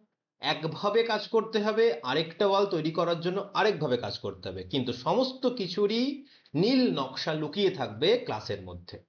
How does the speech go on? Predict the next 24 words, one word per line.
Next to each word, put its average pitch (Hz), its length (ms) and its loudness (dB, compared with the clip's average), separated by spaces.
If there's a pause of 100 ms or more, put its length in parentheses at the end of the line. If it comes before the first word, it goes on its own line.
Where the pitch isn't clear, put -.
(600)
ক্লিয়ার 226 240 2
এটা? 247 300 -2 (400)
ওকে, - 360 -8 (460)
এইবার 214 280 2
আমি 220 540 0
এখন 196 280 -4
তো 214 80 2
বিল্ড 220 600 0
করার 202 280 2
কোনো 202 260 0
রকম 202 240 0
কোনো 202 600 -2
অ্যাকচুয়াল 220 760 2
কংক্রিট 156 600 0
কিছু 220 160 0
তো 226 100 2
বানিয়ে 196 260 0
ফেলিনি, 226 440 -2
আহ, 123 260 -2
বা-, 117 140 -8
বাস্তবে, 127 640 0 (640)
আহ, 131 220 0
যেখানে 160 260 2
রোবোটিক 180 400 2